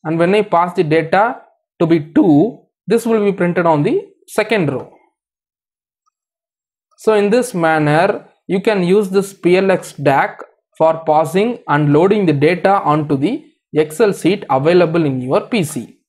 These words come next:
That is, the data that you are sending from the U A R T of your microcontroller can be directly printed on the Excel sheet, or it can be directly logged on to the Excel sheet with the help of this P L X dac software.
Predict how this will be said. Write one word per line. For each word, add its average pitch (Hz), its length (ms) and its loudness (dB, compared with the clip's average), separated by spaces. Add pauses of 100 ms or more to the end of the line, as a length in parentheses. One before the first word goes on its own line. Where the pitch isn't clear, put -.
(260)
That 143 160 -2
is, 170 80 -2
the 156 80 0
data 175 480 0
that 170 160 -2
you 160 120 0
are 156 40 2
sending 180 580 0 (280)
from 160 180 0
the 156 60 0
U 165 400 2
A - 0 -
R 226 160 0
T - 120 -6
of 165 200 -2
your 151 160 4
microcontroller 151 1080 0 (260)
can 160 240 0
be 226 140 0
directly 185 840 0
printed 185 420 0
on 170 220 0
the 196 240 -4
Excel 156 400 0
sheet, 220 420 -4 (320)
or 170 240 0
it 151 200 -4
can 170 200 -2
be 202 80 2
directly 185 840 -2 (160)
logged 185 420 2
on 196 280 0
to 190 80 2
the 156 220 -2
Excel 151 360 0
sheet 147 440 -2 (300)
with 180 140 0
the 196 60 2
help 160 320 0
of 185 300 0 (500)
this 202 220 -2
P 160 220 0
L 160 100 2
X 151 160 -2
dac - 340 -6
software. 143 640 -4